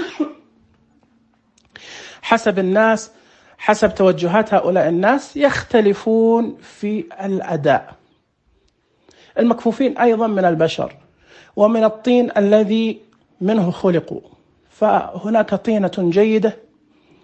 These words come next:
وهناك طينة نص نص وهناك طينة رديئة. لا تظنون أن المكفوفين سيخرجون سيكون كائنا فضائي وكائن خرافي، لا،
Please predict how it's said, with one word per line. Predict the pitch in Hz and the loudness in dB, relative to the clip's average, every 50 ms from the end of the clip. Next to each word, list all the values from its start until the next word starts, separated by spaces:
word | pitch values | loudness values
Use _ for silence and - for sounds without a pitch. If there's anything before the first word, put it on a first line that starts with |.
| _ _ _ - - - - _ - | _ _ _ -20 -20 -20 -18 _ 0
وهناك | 190 185 190 208 208 214 190 - - | 0 2 4 4 4 2 2 2 -2
طينة | 160 - - 208 208 190 175 170 | -2 0 2 2 2 2 2 0
نص | 190 190 190 - - 202 | 0 -2 -4 -6 -4 -2
نص | 190 214 220 220 - - - - - | -2 -2 -2 -4 -6 -14 -18 -10 -4
وهناك | 247 226 208 214 202 208 196 - - | -2 2 2 4 4 2 2 0 -2
طينة | - 208 196 190 190 180 | -2 0 2 2 4 4
رديئة. | 165 160 143 143 139 - 135 - - _ _ _ _ _ _ _ _ _ _ _ _ _ _ _ _ - - - - - - 190 | 2 2 2 0 -2 -4 -6 -10 -16 _ _ _ _ _ _ _ _ _ _ _ _ _ _ _ _ -20 -20 -20 -20 -10 -2 2
لا | 196 226 247 233 | 4 4 4 2
تظنون | - 220 202 190 214 214 220 233 233 226 - | 0 0 0 0 -2 -2 0 0 0 0 0
أن | - 220 220 214 | -2 0 0 0
المكفوفين | 202 202 202 196 - - 208 196 - 240 226 214 | 0 0 -2 -4 -4 -4 -4 -2 -2 -2 -2 -2
سيخرجون | - - 208 196 - 202 180 175 185 170 156 | 0 0 0 0 0 0 -2 0 0 0 -2
سيكون | - - 185 185 180 - 214 196 202 196 | 0 2 2 2 2 2 0 0 0 -2
كائنا | 196 - 214 208 190 190 180 | 0 0 2 2 2 2 0
فضائي | - - 175 170 185 202 214 202 190 | 0 2 4 4 4 4 4 2 0
وكائن | 190 190 - 208 226 196 170 | -4 -6 -4 -4 -2 -2 -4
خرافي، | - - 170 165 190 208 208 - 190 156 | -4 -4 -2 0 2 0 0 0 -2 -2
لا، | 180 - - - | -2 -2 -4 -6